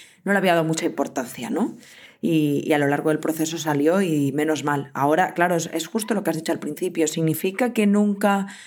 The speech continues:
aunque hace tiempo ya, ¿eh? que no me vienen esos bucles infinitos. Mucho tiempo ahora que lo pienso. Guau. Sí, acabo de ser consciente en plan, trabajazo. Felicidades para mí, ¿no? Em, porque es que era agotador.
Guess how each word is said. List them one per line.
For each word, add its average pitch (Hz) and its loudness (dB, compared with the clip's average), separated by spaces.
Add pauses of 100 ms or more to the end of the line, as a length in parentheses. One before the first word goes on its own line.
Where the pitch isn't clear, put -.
(140)
aunque 202 0
hace 247 2
tiempo 196 2
ya, 151 2
¿eh? 190 0
que 196 0
no 180 2
me 170 2
vienen 165 2
esos 160 0
bucles 165 -2
infinitos. 160 0
Mucho 185 -2
tiempo 175 0
ahora 151 2
que 147 -4
lo 139 -2
pienso. 151 0 (840)
Guau. 139 0 (100)
Sí, 190 2
acabo 160 2
de 220 4
ser 202 0
consciente 170 -2
en 196 0
plan, 143 -2
trabajazo. 147 0 (340)
Felicidades 165 2
para 156 0
mí, 139 -2
¿no? 247 -2 (420)
Em, 170 2 (580)
porque 170 0
es - -8
que 202 0
era 196 2
agotador. 208 -2